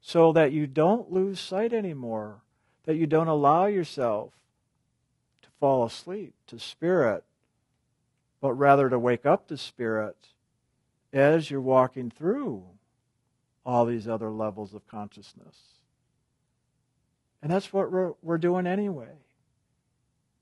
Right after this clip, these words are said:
That's what's going on for those of you that are really making that choice to look, to live a movement of loving.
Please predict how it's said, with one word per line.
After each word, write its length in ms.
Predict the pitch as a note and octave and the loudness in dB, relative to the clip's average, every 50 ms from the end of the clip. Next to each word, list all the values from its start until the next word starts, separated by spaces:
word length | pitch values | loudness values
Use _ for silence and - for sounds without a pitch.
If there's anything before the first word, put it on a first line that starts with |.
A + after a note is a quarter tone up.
| _ _ _ _ _ _ _ _ _ _ _ _ | _ _ _ _ _ _ _ _ _ _ _ _
That's 260 | B2+ C3 D3+ - - | -10 -8 -8 -8 -8
what's 200 | - E3+ D3+ - | -8 -8 -8 -8
going 260 | - - D3+ D3 D3 D3 | -6 -6 -4 -4 -2 -2
on 400 | D#3 E3+ E3+ E3 D#3+ D#3+ D#3+ - - | -4 -4 -4 -6 -8 -12 -16 -14 -8
for 100 | C#3+ C3 | -4 0
those 240 | C#3 C#3 C#3+ C3+ B2+ | 2 2 0 0 -2
of 120 | C3+ A#2 | -6 -8
you 220 | B2+ B2+ C3+ D3+ D#3 | -6 -4 -4 -4 -4
that 160 | D3+ D3 B2+ | -4 -4 -4
are 100 | B2+ A#2+ | -4 -6
really 320 | A2+ A#2+ B2 B2+ B2+ C3+ | -4 -4 -4 -2 -4 -4
making 420 | C3 A#2+ A#2+ A#2+ A#2 - - C#3 C3+ | -4 -4 -6 -6 -6 -6 -10 -10 -8
that 240 | B2+ A#2+ G#2+ - - | -6 -8 -8 -10 -12
choice 760 | - - C#3 D3 D#3+ E3 C#3+ A2+ G2 G2 - - - _ _ _ _ _ _ _ _ _ _ _ _ _ _ _ _ _ _ _ _ _ _ _ _ _ _ _ _ _ _ _ _ _ _ _ _ _ _ | -16 -12 -8 -6 -4 -2 -4 -4 -6 -8 -14 -20 -20 _ _ _ _ _ _ _ _ _ _ _ _ _ _ _ _ _ _ _ _ _ _ _ _ _ _ _ _ _ _ _ _ _ _ _ _ _ _
to 60 | - | -10
look, 480 | A#2+ A#2+ B2 B2 B2 C3 C3+ C#3 _ _ | -6 -4 -2 0 0 0 -2 -4 _ _
to 120 | - - B2+ | -12 -10 -8
live 460 | A#2 A#2 B2 B2+ C3+ C3+ B2+ A#2+ G#2 G2 G2+ _ _ _ _ _ _ _ _ _ _ _ _ _ _ _ _ _ _ _ _ _ _ _ _ _ _ _ _ _ _ _ _ _ _ _ _ _ _ _ _ _ _ _ _ _ | -4 -2 0 2 2 2 0 -2 -4 -10 -18 _ _ _ _ _ _ _ _ _ _ _ _ _ _ _ _ _ _ _ _ _ _ _ _ _ _ _ _ _ _ _ _ _ _ _ _ _ _ _ _ _ _ _ _ _
a 80 | - A2+ | -12 -8
movement 440 | A2+ A2+ A#2 A2+ G2+ G#2+ G#2+ G2+ G2 | -6 -6 -6 -6 -6 -6 -8 -8 -8
of 120 | F#2 F#2+ | -10 -8
loving. 380 | G2+ A2+ B2+ C3 B2+ A#2 - | -6 -6 -6 -8 -10 -18 -20